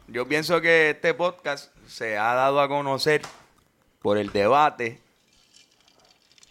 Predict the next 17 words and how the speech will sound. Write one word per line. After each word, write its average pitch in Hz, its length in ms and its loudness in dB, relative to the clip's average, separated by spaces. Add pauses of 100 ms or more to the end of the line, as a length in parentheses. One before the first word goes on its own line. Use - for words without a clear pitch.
(160)
que 104 120 -6
se 104 160 -4
forma 135 340 6
en 131 80 -2
estos 131 240 -2
paneles, 131 560 2 (1080)
en 98 80 -18
estas 104 260 -6
conversaciones 123 960 -2 (300)
entre 107 260 -6
nosotros, 156 680 0
y 131 200 -10
se 127 140 -2
le 120 120 2
dio 120 160 4
la 147 60 10
oportunidad. 165 640 4